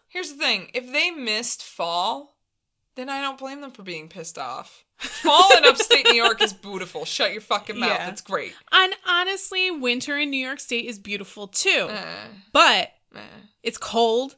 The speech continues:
Speaker 1: Eh.
Speaker 2: And if you get too much snow, you go batshit insane like I
Speaker 1: Eh.
Speaker 2: do. So allegedly, the negativity was gone, and he met a new f-, lady friend named Rachel, and things started looking up.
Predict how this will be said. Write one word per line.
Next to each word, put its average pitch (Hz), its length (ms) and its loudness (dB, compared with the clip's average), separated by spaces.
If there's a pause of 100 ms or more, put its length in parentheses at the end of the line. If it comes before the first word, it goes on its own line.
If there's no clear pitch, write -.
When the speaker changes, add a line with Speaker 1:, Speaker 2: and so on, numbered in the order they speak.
(100)
Speaker 1:
Eh. 196 120 -12 (600)
Speaker 2:
And 226 180 4
if 220 140 -6
you 190 80 -12
get 220 180 -2
too 226 200 -6
much 220 260 -4
snow, 202 180 -6
you 196 140 -8
go 185 120 -8
batshit 170 500 -8
insane 202 360 -4
like 190 200 -10
I 160 120 -8
Speaker 1:
Eh. 202 120 -10
Speaker 2:
do. - 120 -18 (540)
So 285 420 -2 (380)
allegedly, 240 1080 0 (560)
the 214 560 -2 (100)
negativity 262 580 -2
was 277 160 -8
gone, 196 420 -4 (500)
and 226 140 -2
he 208 80 -8
met 226 260 2
a 302 40 -6
new 339 220 -4
f-, - 220 -20
lady 311 360 2
friend 214 340 -4
named 220 240 -2
Rachel, 202 680 -6 (460)
and 247 200 -4
things 226 260 -2
started 196 360 -6
looking 247 280 -10
up. 392 280 -10